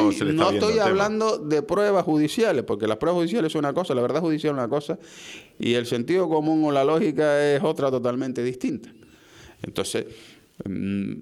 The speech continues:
Speaker 1: vamos a ver, yo es decir, eh, mm, yo, eh, te preparo una cosa para que a ti te vaya mejor, pero sin que tú sepas que yo te lo he preparado.
Speaker 2: Es que son muy cristianos,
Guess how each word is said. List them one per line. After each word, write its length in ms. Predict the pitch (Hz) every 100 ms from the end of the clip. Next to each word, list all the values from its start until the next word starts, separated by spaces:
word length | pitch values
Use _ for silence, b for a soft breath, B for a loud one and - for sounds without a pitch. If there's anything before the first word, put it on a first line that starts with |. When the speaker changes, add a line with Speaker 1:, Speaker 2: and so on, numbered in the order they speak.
| -
Speaker 1:
vamos 260 | 113 113 110
a 60 |
ver, 280 | 123 190 - - 95
yo 200 | 107 123
es 100 | 127
decir, 380 | 127 147 - -
eh, 360 | 107 104 98 92 B B B B -
mm, 960 | 104 101 104 104 104 101 107 110 101
yo, 400 | 110 151 170 - 131
eh, 120 | 123 127 101 113 - -
te 140 | - 131
preparo 440 | 127 127 156 165
una 180 | 160 156
cosa 320 | 160 185 117
para 300 | - 101 98
que 280 | 95 104 104
a 80 | 101
ti 140 | 110
te 120 | 131 143
vaya 260 | 151 156
mejor, 340 | 156 156 214 240 - - _ _ _
pero 220 | - 123
sin 180 | 120 123
que 100 | 113
tú 120 | 110
sepas 320 | 143 151 151 170
que 120 | 131
yo 140 | 127
te 100 | 127
lo 100 | 131
he 40 | 127
preparado. 500 | 127 123 170 120 - _ - - -
Speaker 2:
Es 80 | 98
que 160 | 135 -
son 180 | 147 147
muy 100 | 139
cristianos, 560 | 78 - 135 156 82